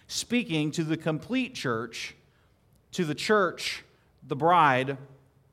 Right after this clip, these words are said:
of the groom, who is Christ, awaiting that great wedding day to come that at the, that the end of Revelation talks about itself.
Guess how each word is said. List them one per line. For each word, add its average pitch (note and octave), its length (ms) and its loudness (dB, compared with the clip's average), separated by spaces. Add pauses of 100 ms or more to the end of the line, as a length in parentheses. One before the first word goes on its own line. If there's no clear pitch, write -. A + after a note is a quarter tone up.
(140)
of D#3 160 -2
the C#3+ 80 0
groom, C3 580 2 (200)
who D3 140 -2
is A#2 120 -2
Christ, A#2+ 580 0 (640)
awaiting D#3+ 380 4
that C#3 240 4
great E3+ 260 2
wedding E3+ 340 4
day A#2+ 200 2
to A#2 80 -2
come A#2+ 500 0 (640)
that C3+ 400 0
at C#3 240 -2
the, C3 140 -8
that C3 240 2
the C#3 120 -4
end E3 160 0
of B2+ 120 2
Revelation C3+ 580 0
talks E3 440 -4
about A2+ 460 0
itself. G2+ 480 -4